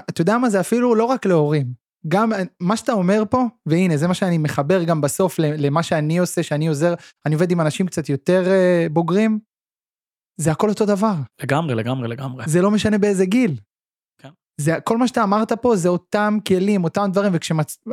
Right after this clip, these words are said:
Speaker 1: המסר פה הוא שאתה מתחיל את זה בגיל צעיר ומבין את זה, אתה פשוט גם בונה פה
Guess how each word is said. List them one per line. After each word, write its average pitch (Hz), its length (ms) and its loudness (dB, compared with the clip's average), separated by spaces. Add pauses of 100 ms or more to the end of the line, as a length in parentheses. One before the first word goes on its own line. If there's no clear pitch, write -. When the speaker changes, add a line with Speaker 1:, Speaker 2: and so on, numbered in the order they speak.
(160)
Speaker 1:
המסר 196 500 0
פה 220 100 0
הוא 202 80 2
שאתה - 180 -4
מתחיל 160 300 0
את 190 60 0
זה 170 80 -4
בגיל 160 280 -2
צעיר 170 380 0
ומבין 156 420 0
את 208 100 0
זה, 226 240 -2
אתה 147 140 -8
פשוט 208 440 -4 (440)
גם 202 140 2
בונה 202 220 2
פה 170 160 2